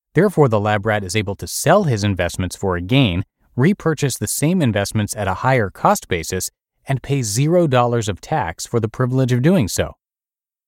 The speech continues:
Long-term capital gains. One thing you'll want to keep in mind is that you shouldn't sell investments that you've held for less than a year. If you do, you'll likely be hit with higher short-term capital gains rates.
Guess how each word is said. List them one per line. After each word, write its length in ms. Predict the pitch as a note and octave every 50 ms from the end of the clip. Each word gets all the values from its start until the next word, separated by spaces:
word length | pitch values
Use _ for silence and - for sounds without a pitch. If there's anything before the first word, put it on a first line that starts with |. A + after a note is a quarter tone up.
| _ _ _ _ _ _
Long-term 640 | A#2 B2 D3 F3 G3+ G3 - - A#2+ A2+ A2+ A2+ A2+
capital 380 | - G#2 F#2+ F2 G#2 F#2+ F#2+
gains. 560 | F2+ F2+ F#2 F2 D#2+ C#2+ C2+ - - - - - _ _ _ _ _ _ _ _ _ _ _ _ _ _ _ _ _
One 240 | - E3+ G3+ A#3 A3
thing 180 | - E3+ D3 C3+
you'll 120 | A#2+ A2
want 180 | A2+ A2 G2+ -
to 80 | -
keep 220 | - - G#2+ - F#2
in 80 | F2
mind 320 | E2+ F2 E2+ D#2+ D#2+ D#2+ F2+
is 240 | F#2 G2 G2 F#2+
that 160 | - A2+ G2+ G#2
you 80 | G#2+
shouldn't 340 | - - - A3 B3 A3+ F3
sell 240 | - - B2 A#2 A#2
investments 540 | A2 G2+ F2+ F#2 F#2 - - G#2 F#2+ - -
that 140 | G2+ F#2+
you've 120 | F#2+ F#2 F2
held 260 | - G2+ F#2+ F#2+ F#2+
for 140 | - - F#2
less 240 | F2 F2+ F2 - -
than 140 | - F2
a 20 | E2+
year. 320 | F2 F#2+ G2+ E2+ C#2+ - _ _ _ _ _ _
If 160 | - A2+ -
you 80 | G#2+ F#2+
do, 320 | F#2 D3 F#3 D#3 A#2+ A2+
you'll 180 | A#2 A2 A2+ A2+
likely 340 | A2 B2 D3+ D#3+ - F3 C#3+
be 140 | A2+ A2 F#2
hit 160 | G2+ G#2+ G#2+
with 140 | G#2 F#2 -
higher 360 | - - B2 B2+ C3+ C#3 C3
short-term 680 | - - - - B2+ C3+ - - - A2 G2 G2 F#2+
capital 400 | - - F#2 E2+ - - F2+ F2+
gains 320 | F2+ A2+ B2+ C3+ C3 A2 -
rates. 400 | E2+ D2 D#2 - - - -